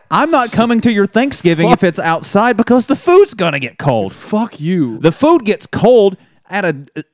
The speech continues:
Speaker 1: eighty degree tailgate in September in an S E C game. You don't think it's gonna get cold when it's thirty degrees outside in November in the Midwest?
Speaker 2: In fucking Wisconsin. Are you kidding me? Yeah, if you fucking took a politician's advice on how to do Thanksgiving and you're planning on taking them for Christmas,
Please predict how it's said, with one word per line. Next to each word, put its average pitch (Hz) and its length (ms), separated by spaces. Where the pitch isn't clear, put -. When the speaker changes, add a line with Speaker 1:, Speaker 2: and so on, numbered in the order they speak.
Speaker 1:
eighty 214 280
degree 185 340
tailgate 180 720
in 156 560
September 196 640
in 151 80
an 151 100
S 165 200
E 175 80
C 220 200
game. 170 220
You 151 40
don't 180 140
think 185 140
it's 165 100
gonna 170 160
get - 140
cold 170 260
when 160 80
it's - 160
thirty 170 300
degrees 143 380
outside 160 360
in 131 60
November 127 520
in 147 60
the 123 80
Midwest? 117 640
Speaker 2:
In 127 60
fucking 143 360
Wisconsin. 120 460
Are 135 100
you 147 100
kidding 123 340
me? 104 60
Yeah, 117 200
if 120 160
you 220 160
fucking 170 380
took 151 340
a 131 60
politician's 131 600
advice 120 460
on 127 140
how 120 180
to 120 100
do 123 280
Thanksgiving 131 580
and 139 140
you're 147 200
planning 156 380
on 156 120
taking 147 300
them 147 100
for 160 160
Christmas, 196 480